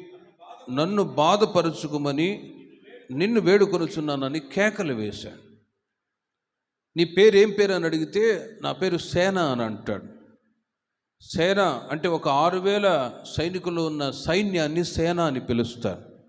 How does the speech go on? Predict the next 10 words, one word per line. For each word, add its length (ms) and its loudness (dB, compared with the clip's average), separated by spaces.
అలాంటి 260 4
సమయంలో 420 2
ఒక, 460 -4
సుమారు 420 4
ఒక 240 0
ఆరు 360 4
వేల 300 2
దయ్యాలు 480 2
అతనికి 380 0
పట్టేయండి. 720 -2